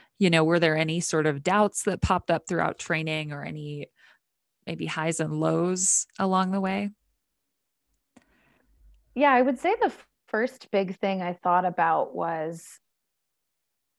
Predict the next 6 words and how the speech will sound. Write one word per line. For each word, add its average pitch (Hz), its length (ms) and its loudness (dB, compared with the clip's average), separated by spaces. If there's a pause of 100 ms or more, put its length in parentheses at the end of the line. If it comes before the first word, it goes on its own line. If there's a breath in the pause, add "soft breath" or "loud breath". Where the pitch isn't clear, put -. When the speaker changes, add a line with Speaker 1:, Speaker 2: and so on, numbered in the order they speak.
(1200)
Speaker 2:
I 208 160 4
have 240 380 2
a, 202 180 -2 (320)
enough 214 580 -2
different 196 520 -6 (640)
things 185 680 -4